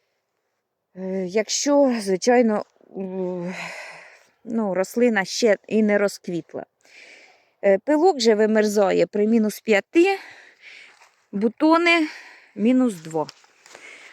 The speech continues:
Отакі норми є у книжках, які, е, написані спеціально для таких, як ми, таких полуничників, які,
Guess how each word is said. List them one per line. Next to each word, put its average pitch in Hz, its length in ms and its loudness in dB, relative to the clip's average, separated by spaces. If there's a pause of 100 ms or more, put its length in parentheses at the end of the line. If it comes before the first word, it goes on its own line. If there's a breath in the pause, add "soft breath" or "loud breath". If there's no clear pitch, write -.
(100)
Отакі 202 540 -2 (140)
норми 277 760 2 (140)
є 208 240 0 (120)
у - 40 -14
книжках, 240 720 -2 (760 loud breath)
які, 180 500 -2
е, 170 240 -4 (800 loud breath)
написані 180 760 -2 (400 loud breath)
спеціально 254 540 0
для 294 520 0 (500 loud breath)
таких, - 320 -2
як 214 160 -2
ми, 262 420 4
таких 214 280 -6
полуничників, 190 800 -4
які, 240 320 -4